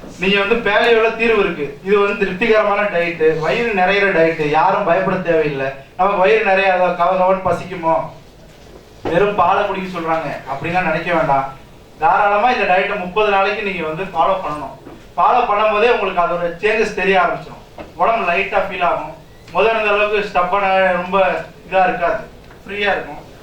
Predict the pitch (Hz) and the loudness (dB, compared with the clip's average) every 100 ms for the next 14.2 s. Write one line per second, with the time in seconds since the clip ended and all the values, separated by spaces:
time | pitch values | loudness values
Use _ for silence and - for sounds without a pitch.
0 | - 175 240 240 233 240 233 220 202 214 | -10 0 0 2 0 0 -6 -4 -2 0
1 | 190 185 190 196 185 190 190 196 190 170 | 2 2 0 0 2 0 0 -6 -6 -6
2 | 165 - 180 185 175 165 196 151 - 139 | -6 -2 0 0 0 -2 -2 -4 -4 -10
3 | - - - - - - - - - - | -12 -18 -20 -20 -20 -20 -20 -20 -20 -20
4 | - - 214 226 226 - 247 269 233 226 | -20 -4 2 2 0 -2 0 2 2 4
5 | 226 226 208 208 180 202 208 202 220 202 | 4 4 4 2 2 4 4 4 2 -2
6 | 180 185 185 190 160 160 180 190 175 175 | 0 0 -2 -6 -4 0 0 0 -2 -2
7 | 175 156 156 - 170 240 233 208 196 160 | -2 -2 -6 -6 -2 0 2 2 0 -2
8 | 151 202 226 - - - 170 220 233 226 | -4 -6 -6 -12 -20 -18 -4 0 2 2
9 | 247 247 226 214 196 190 190 220 190 196 | 2 2 2 0 0 2 2 0 0 0
10 | 180 180 175 - 196 175 185 185 160 - | 0 -2 -4 -4 -4 -2 0 2 0 -4
11 | - - - - - - - - - - | -14 -18 -20 -20 -20 -20 -20 -20 -20 -20
12 | - 147 196 214 226 233 220 214 202 185 | -8 0 0 2 2 0 2 2 4 2
13 | 180 175 156 - 196 - 156 196 180 151 | 0 -2 -6 -4 -4 -2 -2 0 0 0
14 | 131 | -2